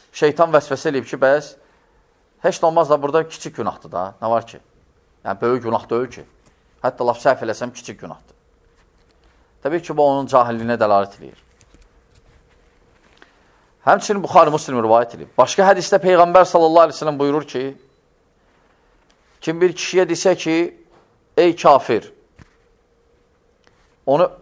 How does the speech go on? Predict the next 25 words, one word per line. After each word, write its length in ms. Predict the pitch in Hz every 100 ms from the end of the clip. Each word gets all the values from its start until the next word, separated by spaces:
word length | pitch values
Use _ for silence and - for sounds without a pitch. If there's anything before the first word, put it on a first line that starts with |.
| _ _ _ -
o 160 | 185
elə 200 | 170 185
bil 100 | 170
ki, 140 | 165 170
onu 220 | 151 160
öldürmək 520 | 147 127 123 135 143
kimi 240 | - 120
idi. 180 | 113 87 - _ _ _ _ -
Yəni, 200 | 127 131
təkfir 380 | 160 - - 233
eləmək 520 | 180 160 156 165 165 - _ _ _ _ _ _ _ _
elə 200 | 147 180
bir 200 | 175 170
insanı 360 | 151 131 135 147
öldürmək 480 | 135 117 120 131 127
kimidir. 360 | 117 113 80 - _ _ _ _ _ _ _ _ _ _ _ _ _ _ _ -
Və 60 | 101
təsəvvürlə 400 | 101 165 190 151
öldürmək 360 | 139 123 139 143
də 100 | 160
ən 80 | 170
böyük 180 | 170 160
günahlardandır. 680 | 156 139 143 156 147 85 - _ _ _ -
Haqsız 360 | 117 - 135
yerə, 260 | 123 120